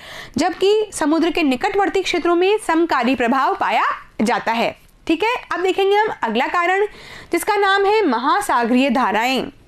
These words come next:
बच्चों, अब आप पूछेंगे कि महासागर में क्या धाराएं होती है? जी हाँ बच्चों, जिस प्रकार से धरातल पर नदियों के रूप में जल प्रवाहित होता है,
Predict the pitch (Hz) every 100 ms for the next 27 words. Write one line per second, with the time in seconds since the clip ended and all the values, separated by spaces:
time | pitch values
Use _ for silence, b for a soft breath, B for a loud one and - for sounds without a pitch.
0 | - - - - - - - - B B
1 | B B B 427 - 466 370 339 349 302
2 | 294 370 320 403 - B B - 349 277
3 | 427 B B B 226 247 302 359 339 359
4 | 370 392 254 233 190 311 320 339 480 440
5 | 208 - - - - 311 440 427 403 -
6 | 427 466 359 208 320 392 370 349 349 349
7 | 381 415 294 226 226 247 349 392 381 370
8 | 381 370 233 226 208 285 381 427 392 339
9 | 339 370 320 311 269 247 247 285 339 320
10 | 349 359